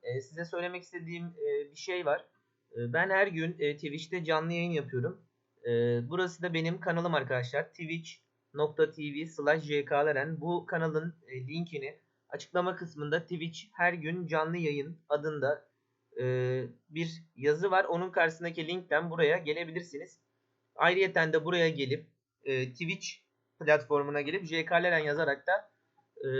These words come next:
beni bulabilirsiniz, kanalımı bulabilirsiniz. Gördüğünüz gibi burası benim kanalım. Twitch J K Leren dediğim gibi link burada. Her gün burada arkadaşlar güzel canlı yayınlar yapıyoruz. Beraber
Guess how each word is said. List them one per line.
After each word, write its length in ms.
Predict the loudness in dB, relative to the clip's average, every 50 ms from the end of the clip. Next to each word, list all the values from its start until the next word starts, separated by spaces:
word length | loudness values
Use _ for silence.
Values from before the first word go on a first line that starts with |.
| 0 0 -2 -2 -4 -2 -2
beni 380 | -2 -2 0 -2 -4 -6 -10 _
bulabilirsiniz, 680 | -6 0 2 2 2 2 0 -2 -4 -4 -6 -8 -6
kanalımı 420 | -4 -2 -2 -2 -2 -2 -4 -6 -2
bulabilirsiniz. 720 | 0 0 0 0 -2 -8 -8 -10 -10 -10 -10 -10 _ _ _ _ _ _ _ _ _
Gördüğünüz 420 | -2 -2 -2 0 0 -2 -2 -2
gibi 200 | -4 -6 -4 -2
burası 260 | -2 -2 -2 -2 -2
benim 200 | -2 -2 -2 0
kanalım. 320 | 0 2 2 2 0 -2 -4
Twitch 340 | -4 -8 -8 -8 -8 -10 -12 -12
J 340 | -12 -12 -4 0 0 0 2
K 100 | 4 4
Leren 460 | 4 4 4 4 4 4 2 0 -4
dediğim 280 | -8 -8 -8 -8 -8 -6
gibi 260 | -4 -4 -2 -2 -4
link 280 | -6 -8 -10 -12 -8 -6
burada. 380 | -6 -2 2 2 2 2 0 -6 _ _ _ _ _ _
Her 180 | 4 4 4 4
gün 220 | 2 -4 -4 -4
burada 180 | -4 2 2 2
arkadaşlar 420 | 2 4 2 2 2 2 0 0
güzel 340 | 0 0 2 2 2 2 2
canlı 260 | 2 0 2 0 -2
yayınlar 280 | -2 -2 -2 0 0 0
yapıyoruz. 500 | 0 -2 -4 -10 -10 -10 -10 -10 _ 2
Beraber 440 | 4 4 6 6 4 2 0 0